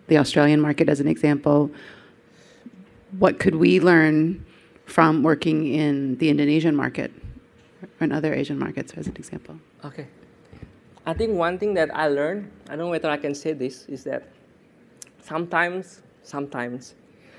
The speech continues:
Speaker 2: uh, people just talk just for sake of talking. Well, we are on the opposite extremes, that we, we are not that brave enough to talk or to give our opinions.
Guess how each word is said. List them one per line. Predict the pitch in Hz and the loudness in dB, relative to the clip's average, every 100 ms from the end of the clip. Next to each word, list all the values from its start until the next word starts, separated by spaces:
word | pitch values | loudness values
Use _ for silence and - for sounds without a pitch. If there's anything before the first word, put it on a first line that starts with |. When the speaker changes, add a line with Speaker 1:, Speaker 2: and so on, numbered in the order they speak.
| - - | -20 -10
Speaker 2:
uh, | 147 143 139 135 135 - _ _ _ _ _ _ _ _ _ _ - | -6 -4 -4 -4 -8 -12 _ _ _ _ _ _ _ _ _ _ -6
people | 190 190 208 | -4 2 0
just | 165 160 - - | 2 0 0 -2
talk | 160 156 - _ _ | -2 -2 -12 _ _
just | - 165 - | -4 -4 -2
for | 165 151 | 0 0
sake | 147 160 147 | 0 -6 -6
of | 139 | -6
talking. | - 135 139 113 - _ - _ - - - - - - - - - - - - - _ _ _ _ _ - - - - - | -6 -6 -6 -10 -16 _ -20 _ -20 -20 -20 -20 -20 -20 -20 -20 -20 -20 -20 -20 -20 _ _ _ _ _ -20 -20 -20 -16 0
Well, | 165 165 165 | 6 6 8
we | 185 | 8
are | 190 | 8
on | 190 180 | 6 2
the | 180 | 2
opposite | 175 185 202 | 2 -2 -2
extremes, | 175 170 170 226 254 - | -4 -2 2 2 0 -8
that | 156 143 156 | -2 -2 0
we, | 165 165 160 156 - _ _ - - | 0 0 0 -4 -8 _ _ -20 -4
we | 165 | 2
are | 156 | 4
not | 156 156 151 | 4 0 2
that | 147 143 | 0 0
brave | 156 165 170 | 2 2 2
enough | 160 156 - | -4 -4 -6
to | 156 | 0
talk | - 170 202 - | 2 2 -2 -6
or | 156 151 - | -6 -6 -6
to | 165 147 | -4 -4
give | 156 160 | -6 -6
our | 156 151 | -6 -6
opinions. | 156 165 226 277 | -6 -6 -6 -8